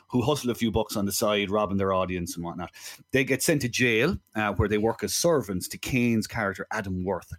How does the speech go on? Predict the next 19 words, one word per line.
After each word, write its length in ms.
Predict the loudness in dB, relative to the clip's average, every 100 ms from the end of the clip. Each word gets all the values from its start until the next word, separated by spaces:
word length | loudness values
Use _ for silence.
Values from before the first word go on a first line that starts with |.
| -12
cultured, 460 | -8 -8 -8 -12
famous 420 | -10 -4 -4 -4 -6
bank 300 | -6 -4 -2
robber. 240 | -2 -2
He's 80 | -6
full 200 | -2 0
of 80 | -2
charm. 760 | -4 -2 0 0 0 0 -2 -6 -14 -14 -4
Ladies 340 | 0 2 2 2
love 300 | 2 2 2
him. 240 | 2 2
He's 140 | 0
on 120 | -4 -6
the 60 |
newspapers 720 | -4 -4 -2 0 0 -2 -14
at 60 | -14
the 60 |
time, 260 | -8 -6 -4
everything. 240 | -4 -6